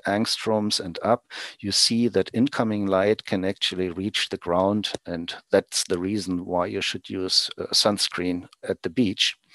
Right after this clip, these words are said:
But in the far ultraviolet range, around one thousand five hundred angstroms, you see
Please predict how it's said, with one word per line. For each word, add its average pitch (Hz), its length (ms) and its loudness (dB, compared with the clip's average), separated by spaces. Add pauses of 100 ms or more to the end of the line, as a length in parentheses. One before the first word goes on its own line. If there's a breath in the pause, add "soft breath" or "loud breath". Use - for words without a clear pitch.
(420 loud breath)
But 110 140 -2
in 120 140 4
the 117 300 8
far - 260 2
ultraviolet 135 680 4
range, 123 560 4
around 95 540 0
one 101 180 0
thousand 98 400 0
five 92 300 -4
hundred 135 440 0 (100)
angstroms, 107 680 -2
you 117 60 -8
see 120 400 2